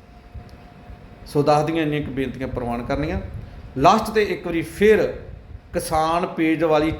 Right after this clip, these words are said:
ਚਵਲ ਨੂੰ ਮੈਂ ਕਹਿੰਦਾ, ਜੇ ਤੂੰ ਕਿਸੇ ਬੰਦੇ ਦਾ ਹੈ ਨਾ,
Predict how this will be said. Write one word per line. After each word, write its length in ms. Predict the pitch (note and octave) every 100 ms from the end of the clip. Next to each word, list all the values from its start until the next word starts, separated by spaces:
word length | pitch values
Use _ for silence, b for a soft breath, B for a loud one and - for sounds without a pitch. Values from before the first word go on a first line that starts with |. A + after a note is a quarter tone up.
| -
ਚਵਲ 280 | F#3 F#3+ G#3+
ਨੂੰ 280 | F#3+ B2 - - - - - - - - - - - - - -
ਮੈਂ 120 | C3+ D3+
ਕਹਿੰਦਾ, 320 | E3 D#3+ F#3
ਜੇ 260 | G3 D#3
ਤੂੰ 280 | D#3+ - D#3+
ਕਿਸੇ 340 | D3+ D#3+ D3+ D#3+
ਬੰਦੇ 500 | - G2+ A#2+ C3+ C#3+
ਦਾ 160 | D#3
ਹੈ 140 | C#3+ C#3+
ਨਾ, 280 | E3+ G3+